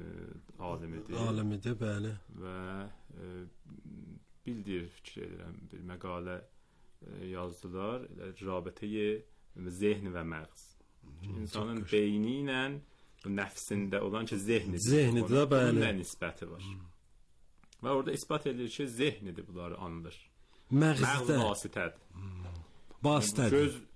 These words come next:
Speaker 1: düzdür, bu göz görür, intiqal verir məğzə, bəli, məğz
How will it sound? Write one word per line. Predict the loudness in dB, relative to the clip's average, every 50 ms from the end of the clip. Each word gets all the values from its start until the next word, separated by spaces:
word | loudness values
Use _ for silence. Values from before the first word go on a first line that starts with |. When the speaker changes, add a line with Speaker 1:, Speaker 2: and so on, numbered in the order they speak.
| -10 -6
Speaker 1:
düzdür, | -6 -4 -2 0 -2 -2
bu | -2 0
göz | 2 4 4 4 2 2
görür, | 2 2 4 4 2 0 -2 -8 -20 -20 _ -6
intiqal | -6 -6 -4 0 0 2 2 2
verir | 2 2 2 2
məğzə, | 2 2 2 2 2 2 2 0 0 0 0 0
bəli, | -2 -2 -2 -2
məğz | 0 0 2 0 0 -2 -4 -6 -6